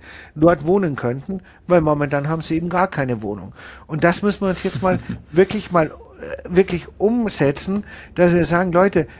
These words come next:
Speaker 1: lasst uns ein bisschen zurückgehen, lasst uns ein bisschen einfacher werden wieder, um wieder nach vorne zu kommen und, und neuen Wohnraum zu schaffen.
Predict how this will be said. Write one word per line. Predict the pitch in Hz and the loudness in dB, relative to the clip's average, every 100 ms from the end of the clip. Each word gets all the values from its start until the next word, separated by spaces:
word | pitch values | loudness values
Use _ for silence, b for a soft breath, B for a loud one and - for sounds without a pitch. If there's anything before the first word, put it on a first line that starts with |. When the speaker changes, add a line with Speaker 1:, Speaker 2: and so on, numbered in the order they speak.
| B | B
Speaker 1:
lasst | 151 208 - | 2 2 0
uns | 214 | -2
ein | 165 151 | -2 -2
bisschen | 220 220 214 | -2 -2 -2
zurückgehen, | 170 170 180 226 - - 151 185 | -2 -2 -2 -6 -8 -2 -2 2
lasst | 180 185 | 2 0
uns | 190 165 | -2 -6
ein | 151 | -4
bisschen | 208 208 | -4 -4
einfacher | 226 156 208 214 147 135 127 | -4 -4 -2 -2 -2 -2 0
werden | 123 127 120 | -2 -2 -8
wieder, | 123 151 180 - B B B | -4 -2 -2 -4 B B B
um | 180 180 165 - - - - | 2 2 2 -6 -20 -20 -10
wieder | 160 196 220 | -2 2 4
nach | 190 165 | 4 2
vorne | - 208 208 | 0 0 0
zu | - 151 | -2 -6
kommen | - 151 147 | -4 -4 -4
und, | 147 143 - | -6 -8 -8
und | 156 | -4
neuen | 151 165 190 175 | 0 2 2 2
Wohnraum | 208 185 143 | 0 2 0
zu | - | -2
schaffen. | 143 127 123 147 | -4 -4 -6 -10